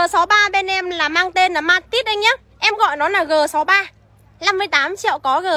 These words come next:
sáu ba đi khởi nghiệp anh nhá. Civic đời hai không lẻ bảy số tự động, động cơ trang bị một chấm tám số tự động đây ạ. Nhìn logo Honda là các bác đã biết rồi, một dòng xe nhập đi khá là ok, bền bỉ này.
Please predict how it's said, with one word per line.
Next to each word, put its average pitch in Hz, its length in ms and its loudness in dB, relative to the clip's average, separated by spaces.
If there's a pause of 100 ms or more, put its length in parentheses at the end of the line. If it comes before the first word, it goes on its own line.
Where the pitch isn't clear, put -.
sáu 294 140 -2
ba 349 220 0
đi 349 100 -6
khởi 285 220 -6
nghiệp 254 200 -6
anh 320 140 -6
nhá. 381 140 -2 (1700)
Civic 466 400 -2
đời 370 240 2
hai 403 220 0
không 392 260 -6
lẻ 254 340 -6
bảy 240 380 -4
số 285 320 -2
tự 370 120 -12
động, 320 240 -2
động 294 240 -6
cơ 349 160 0
trang 359 260 -4
bị 302 140 -8
một 254 220 -6
chấm 277 200 -10
tám 277 380 0
số 277 320 0
tự 339 100 -10
động 302 220 2
đây 302 120 0
ạ. 311 140 0 (580)
Nhìn 294 220 -6
logo 330 540 2
Honda 311 520 0
là 262 80 -2
các 285 80 -8
bác 330 120 -2
đã 349 120 -6
biết 370 220 -10
rồi, 294 220 2
một 254 160 -6
dòng 247 240 -4
xe 302 200 -4
nhập 285 180 2 (580)
đi 320 180 -8
khá 294 300 0
là 392 160 0
ok, 320 420 2 (100)
bền 262 260 0
bỉ 233 220 -4
này. 285 180 0